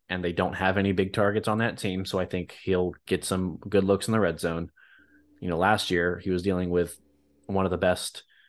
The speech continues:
receivers, uh, in the red zone in Davante Adams. This Giants team doesn't have any weapons like that in the receiver game who are, like, super shifty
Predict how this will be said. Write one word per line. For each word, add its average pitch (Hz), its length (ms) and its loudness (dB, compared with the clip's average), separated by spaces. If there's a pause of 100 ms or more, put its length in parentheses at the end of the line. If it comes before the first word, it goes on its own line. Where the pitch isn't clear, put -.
(200)
receivers, 90 920 -2 (220)
uh, 82 280 0 (280)
in 95 160 0
the 85 160 0
red 85 220 2
zone 90 320 0
in 85 100 -4
Davante 85 340 -4
Adams. 90 400 2 (1500)
This - 480 2 (720)
Giants 98 500 2
team 87 360 -2
doesn't 92 320 0
have 95 280 0
any 85 140 -2
weapons 85 440 -2
like 78 180 -6
that 73 140 -4
in 80 80 -6
the 87 80 -4
receiver 92 400 0
game 87 220 0
who 92 120 -4
are, 85 180 0
like, 80 140 -2
super 113 340 0
shifty 90 640 -2